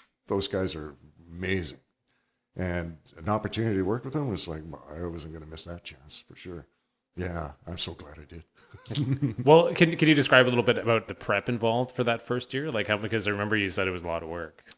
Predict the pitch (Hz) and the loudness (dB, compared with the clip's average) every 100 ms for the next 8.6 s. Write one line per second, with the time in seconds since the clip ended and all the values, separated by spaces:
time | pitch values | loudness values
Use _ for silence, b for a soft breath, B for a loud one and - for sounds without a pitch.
0 | - 143 165 185 147 107 113 151 156 123 | 2 6 8 6 4 4 2 4 2 0
1 | - 127 143 220 - 202 156 139 135 127 | 0 0 2 0 2 4 4 4 4 4
2 | 139 143 123 110 127 139 110 107 101 101 | 2 2 0 2 2 2 0 0 0 -2
3 | - 107 104 98 95 - 110 98 95 92 | -4 -2 2 2 0 -2 0 0 0 -2
4 | - - _ _ _ _ _ - 131 113 | -6 -14 _ _ _ _ _ -6 -2 0
5 | 101 - 120 120 156 147 170 147 151 131 | -2 -4 -2 -2 -2 -4 -4 -6 -8 0
6 | 170 156 143 135 123 123 127 120 117 - | 2 2 2 2 4 4 2 2 0 0
7 | 101 104 104 104 110 101 104 101 90 - | 2 2 0 -4 -2 0 0 -4 -8 -6
8 | 87 - 107 127 143 | -6 -2 -2 -2 -2